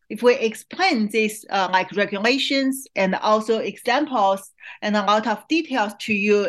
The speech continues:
in this episode, I believe you will have further understanding of this population and also C C P's national scholarship projects, how they use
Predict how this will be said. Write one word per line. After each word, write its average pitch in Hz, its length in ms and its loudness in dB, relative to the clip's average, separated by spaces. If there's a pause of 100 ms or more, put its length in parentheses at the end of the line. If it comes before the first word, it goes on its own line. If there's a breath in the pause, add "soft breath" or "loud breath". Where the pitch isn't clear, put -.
in 196 180 -2
this 190 300 0
episode, 220 720 0 (340 loud breath)
I 220 220 2
believe 220 560 0 (220 soft breath)
you 214 160 0
will 208 240 2
have 190 280 -2
further 285 420 -2
understanding 214 880 0
of 190 320 -2
this 196 180 -2
population 226 800 0 (220 loud breath)
and 202 180 0
also 208 420 2
C 214 200 0
C 214 180 0
P's 208 260 -4
national 208 640 0
scholarship 214 800 -2 (140)
projects, 226 800 -2 (500 loud breath)
how 285 380 0
they 269 160 -4
use 220 380 0